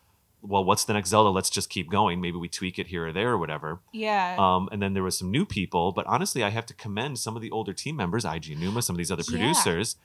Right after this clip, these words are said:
Speaker 1: actually said, "Well, let's shake it up," you know?
Speaker 2: Yeah,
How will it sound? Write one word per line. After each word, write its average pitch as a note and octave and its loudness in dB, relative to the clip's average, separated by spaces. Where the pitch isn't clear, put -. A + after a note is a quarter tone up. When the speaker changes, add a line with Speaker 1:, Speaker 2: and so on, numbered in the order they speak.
Speaker 1:
actually G#2 0
said, B2 4
"Well, G#2+ 8
let's - 4
shake - 6
it A#2+ 6
up," - 4
you - 2
know? C#3+ 10
Speaker 2:
Yeah, A#3+ 8